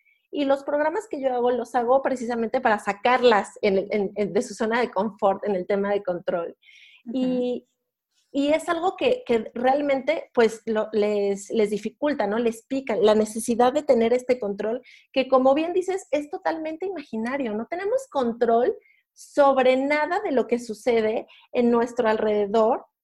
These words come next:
Speaker 1: solo de cómo reaccionamos ante las cosas que suceden. Y eso es lo que hace la gran diferencia, ¿no? Cómo reaccionamos ante las cosas que suceden a nuestro alrededor. Pero esa necesidad de,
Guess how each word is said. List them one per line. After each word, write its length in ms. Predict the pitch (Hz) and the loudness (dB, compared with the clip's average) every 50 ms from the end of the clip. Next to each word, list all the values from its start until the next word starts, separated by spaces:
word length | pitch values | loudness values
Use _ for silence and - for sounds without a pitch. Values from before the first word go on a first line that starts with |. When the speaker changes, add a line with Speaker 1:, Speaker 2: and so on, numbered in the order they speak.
| _ | _
Speaker 1:
solo 360 | _ - - 302 294 320 339 349 | _ -2 0 2 2 2 2 0
de 160 | 330 285 294 | -2 0 4
cómo 280 | 294 294 294 302 320 | 4 4 4 4 2
reaccionamos 1300 | 311 294 269 247 233 233 240 - - - 247 233 233 233 240 247 240 240 226 220 233 302 415 - _ _ _ _ _ _ _ - _ _ _ - | 2 2 0 0 -2 -2 -6 -12 -6 0 0 2 2 2 2 2 0 0 0 -2 -2 -4 -8 -12 _ _ _ _ _ _ _ -20 _ _ _ 0
ante 340 | 320 339 359 370 - 294 | 0 0 2 2 2 2
las 220 | 269 233 240 240 - | 2 2 -2 -2 -2
cosas 360 | - 220 214 - 226 226 - | -2 -4 -2 -2 -8 -8 -8
que 120 | - 226 | -12 -14
suceden. 540 | 233 - 196 - - 208 196 180 180 180 - - | -12 -10 -12 -8 -4 -2 -2 -2 -2 -6 -6 -4
Y 160 | - 254 294 | -2 2 2
eso 260 | 381 440 - - 403 | 2 2 2 -2 -2
es 100 | 370 320 | 0 2
lo 140 | 285 254 240 240 | 2 2 2 2
que 80 | 240 | 0
hace 240 | 220 226 226 - 226 | -2 0 0 -2 0
la 120 | 214 214 | 0 0
gran 260 | 208 214 220 220 214 208 | 0 0 0 0 0 -2
diferencia, 560 | 220 214 - 202 190 196 190 190 190 196 - | -4 -4 -4 -4 -4 -4 -4 -6 -8 -12 -12
¿no? 260 | 180 185 208 233 - _ | -10 -10 -10 -12 -12 _
Cómo 380 | - 311 320 320 330 370 370 | 2 2 2 2 0 -4 -4
reaccionamos 1000 | 370 359 285 240 226 - - - 226 208 214 208 214 220 220 220 226 - - - _ _ - - - _ | -2 -2 -2 -4 -4 -8 -10 -10 -8 -6 -6 -6 -6 -6 -6 -6 -8 -8 -10 -14 _ _ -20 -20 -18 _
ante 260 | - 226 226 202 233 | -6 -6 -2 2 2
las 240 | 226 220 233 226 - | 2 2 0 -2 -2
cosas 360 | _ 254 254 254 294 330 359 - _ _ - _ _ _ | _ -2 -2 0 -4 -4 -6 -10 _ _ -20 _ _ _
que 140 | _ 254 240 | _ -2 -2
suceden 480 | 240 233 233 233 277 262 269 277 269 269 | -2 -4 -4 -2 0 2 4 4 2 2
a 80 | 247 | -2
nuestro 300 | 226 214 220 220 - 214 | -2 -4 -6 -6 -8 -10
alrededor. 480 | 208 - 208 208 202 202 196 208 214 214 - | -6 -4 -4 -2 -2 -2 -2 -4 -6 -2 0
Pero 140 | 254 254 277 | 2 2 2
esa 200 | 285 285 415 427 | 0 0 -4 -4
necesidad 600 | 392 302 - - 226 - 226 220 214 220 220 220 - _ | -4 -4 -6 -10 -10 -8 -6 -2 -2 -2 -2 -2 -8 _
de, 240 | - 262 262 262 262 | 2 2 2 2 -2